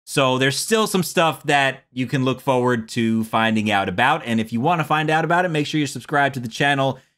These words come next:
so you always know what's going on. I'm gonna bring you the two K twenty news as it comes. And, uh, that's that.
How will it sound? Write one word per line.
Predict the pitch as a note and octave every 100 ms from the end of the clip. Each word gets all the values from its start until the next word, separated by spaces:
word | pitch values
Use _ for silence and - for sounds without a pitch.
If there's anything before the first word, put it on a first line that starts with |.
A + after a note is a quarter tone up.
| _ _
so | A#2
you | A2+
always | A#2 A#2 G#2+
know | A2+ A2
what's | G#2+ G#2+
going | G#2 G#2+
on. | G#2+
I'm | G2+
gonna | G2+
bring | G#2 G#2+
you | G2+
the | F#2+
two | - A2+
K | G#2+
twenty | F#2+ G#2 G2
news | G#2 A#2 A2+ A2 -
as | G#2 F#2
it | F2+
comes. | - C#3 C#3+ D#3 D#3 - _ _ _ _ _ -
And, | A2+ A#2
uh, | B2 A#2+ A#2+ A#2+ - F#2
that's | A2 A#2 - -
that. | G#2 G2 E2+